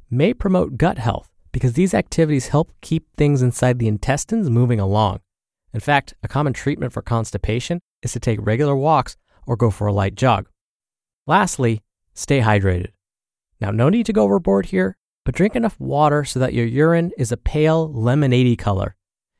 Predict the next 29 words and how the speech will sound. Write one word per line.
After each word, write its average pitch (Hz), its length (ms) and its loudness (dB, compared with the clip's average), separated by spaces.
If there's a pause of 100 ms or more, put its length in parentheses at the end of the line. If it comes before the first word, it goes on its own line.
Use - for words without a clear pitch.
If - 120 -8
your 127 80 4
urine 180 380 0
is 143 100 0
clear 190 400 2
most 175 240 0
of 170 80 -2
the 165 60 0
time, 180 480 0
you're 131 160 2
drinking 123 300 2
too 117 140 2
much 98 220 2
water. - 340 -6 (520)
You 135 100 0
don't 214 200 2
need 185 180 0
to 151 120 -2
overhydrate 113 840 0
because 107 240 -6
you 113 80 -8
can 120 80 -2
actually 120 320 -4
excrete 139 600 -4
vitamins 107 420 2
and 107 80 0
minerals 98 320 0
that - 160 -8
way. - 200 -8